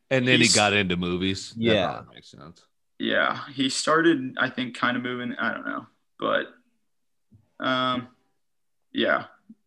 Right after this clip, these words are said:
Speaker 2: Yeah, you're right. Okay. Uh, t-, President Biden has plans for re-election in twenty twenty-four.
Speaker 3: Hmm.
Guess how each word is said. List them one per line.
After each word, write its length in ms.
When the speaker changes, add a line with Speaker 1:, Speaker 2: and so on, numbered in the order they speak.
Speaker 2:
Yeah, 140
you're 140
right. 260
Okay. 460
Uh, 720
t-, 140
President 520
Biden 460
has 320
plans 460
for 260
re-election 720
in 160
twenty 320
twenty-four. 600
Speaker 3:
Hmm. 120